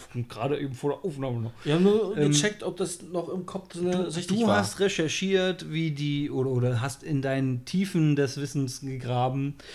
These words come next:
Speaker 1: äh, was denn die Ursprünge von Halloween sind. Hätte ich jetzt nicht unbedingt, äh, anreißen müssen, weil ich mich da nicht so gut auskenne. <clears throat> Aber
Speaker 2: Ja.
Speaker 1: bitteschön,
Speaker 2: <laughs>
Speaker 1: äh,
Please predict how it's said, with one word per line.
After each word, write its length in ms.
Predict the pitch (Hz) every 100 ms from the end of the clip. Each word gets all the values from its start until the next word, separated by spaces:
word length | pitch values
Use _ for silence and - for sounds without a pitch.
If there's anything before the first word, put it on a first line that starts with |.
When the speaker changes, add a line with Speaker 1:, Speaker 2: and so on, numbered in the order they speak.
| - -
Speaker 1:
äh, 300 | 143 135 135 135
was 320 | 127 143 -
denn 140 | 139
die 40 | 135
Ursprünge 480 | 170 180 - 143
von 160 | 131 131
Halloween 480 | 123 123 139 185 175
sind. 300 | 156 160 156 - - - -
Hätte 260 | 139 -
ich 140 | 156 156
jetzt 240 | 147 -
nicht 160 | 160 156
unbedingt, 840 | 170 160 151 139 131 123 120 -
äh, 460 | 127 120 117 110 - - -
anreißen 480 | 156 156 165 170 165
müssen, 240 | 160 156
weil 80 | 143
ich 100 | 127
mich 140 | 139
da 80 | 139
nicht 160 | 131 120
so 120 | 151
gut 180 | 175 170
auskenne. 680 | 151 160 - - 160 160 160 -
<clears throat> 280 | 240 160 117
Aber 240 | 135 143 143
Speaker 2:
Ja. 180 | - - - _ - - -
Speaker 1:
bitteschön, 960 | 131 123 220 262 196 208 208 214 226 226 -
Speaker 2:
<laughs> 160 | 151 -
Speaker 1:
äh, 360 | 160 160 160